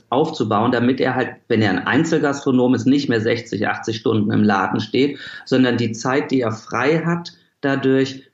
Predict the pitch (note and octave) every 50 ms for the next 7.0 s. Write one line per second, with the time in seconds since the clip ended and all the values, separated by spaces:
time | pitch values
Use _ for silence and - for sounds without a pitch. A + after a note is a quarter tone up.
0 | _ _ - - C3+ C3 C3 B2+ B2 B2 - C3+ B2+ B2 B2+ - - - - -
1 | B2 A#2+ A#2+ C3+ C3+ D3 - - - - D3 C3+ C3+ B2+ B2+ B2 A#2+ A#2+ A#2 -
2 | B2+ A2+ A2 - B2 A#2 A#2 A#2 A#2+ A#2+ A2+ B2 B2+ A2 - - B2 B2 C#3+ -
3 | - - - - C3 C3 B2+ B2 - - A2+ A2+ G#2 G#2 - - A#2+ B2+ C#3 D3
4 | C#3+ C3+ - - C#3+ C3+ C3 C3+ C3 C3 - C3+ C3 C3 C3 - - - - -
5 | - _ - A#2+ A#2+ C3 B2+ B2+ - - A#2+ A#2 A2+ A2+ A2+ A2+ G#2+ A2 A2 -
6 | - A#2+ A2+ G#2+ G2+ G2 A2 C3+ D#3 - - - - - C#3+ C#3+ D3 C#3 -